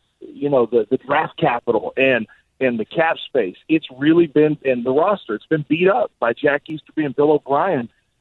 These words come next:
And, uh, he knows he can't win in the short term. And, and, and frankly, I just don't know that there's anything that can,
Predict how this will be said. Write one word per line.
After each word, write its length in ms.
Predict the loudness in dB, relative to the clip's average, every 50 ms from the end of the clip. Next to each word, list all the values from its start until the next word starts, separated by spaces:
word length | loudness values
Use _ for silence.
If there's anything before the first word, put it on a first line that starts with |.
| _ _ -2
And, 300 | -2 -2 -2 -2 0 2
uh, 240 | 2 4 4 2 0 -2 _ _ _ _
he 140 | -6 -4 -2
knows 320 | 2 2 2 2 0 -2
he 140 | -6 -14 -20 _ -6
can't 240 | -4 -2 -2 -4 -4
win 380 | -2 0 0 2 2 0 -2 -4
in 180 | -4 -4 -4 -4
the 60 | -6 -8 -8 -6
short 240 | -4 -4 -4 -4 -4 -4
term. 300 | -2 0 0 0 0 -2
And, 100 | -4 -6 -4
and, 260 | -4 -2 -2 -2 -4 -8 _ -6
and 180 | -4 -4 -4 -4 -2
frankly, 480 | -2 0 0 0 2 2 2 2 0 -2 _ _ _ _ _ _ _ _ _ -2
I 140 | -2 -2
just 240 | 0 0 -2 -2 -2 -4 -4
don't 160 | -4 -4 0
know 180 | 0 2 2 2
that 120 | 2 0 0
there's 200 | 0 0 0 0 -2
anything 440 | -2 -2 -2 -2 -2 -2 0 0 0
that 120 | 0 -2
can, 300 | -2 -2 -2 -2 -4 -10